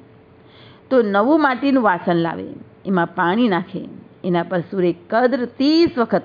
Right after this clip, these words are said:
પડે, પછી એ પાણીને પીવે, વઝુ કરે. અઝીઝાની ગ્રામી એને જિસ્મ પ-, જિસ્મ પર નાખે, જ્યારે પાણી ઓછું થઈ જાય બીજું નાખે.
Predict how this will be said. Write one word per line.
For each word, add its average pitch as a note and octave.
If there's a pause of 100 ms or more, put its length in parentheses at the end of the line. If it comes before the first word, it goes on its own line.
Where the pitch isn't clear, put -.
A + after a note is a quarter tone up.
પડે, E3+ (720)
પછી F#3+
એ F#3+
પાણીને F3+
પીવે, - (300)
વઝુ F3
કરે. E3+ (1300)
અઝીઝાની G#3+
ગ્રામી E3+
એને G3
જિસ્મ B3+
પ-, -
જિસ્મ C4+
પર C4
નાખે, F3+ (260)
જ્યારે E3+
પાણી E3+
ઓછું F3
થઈ C4+
જાય C4+
બીજું A3+
નાખે. -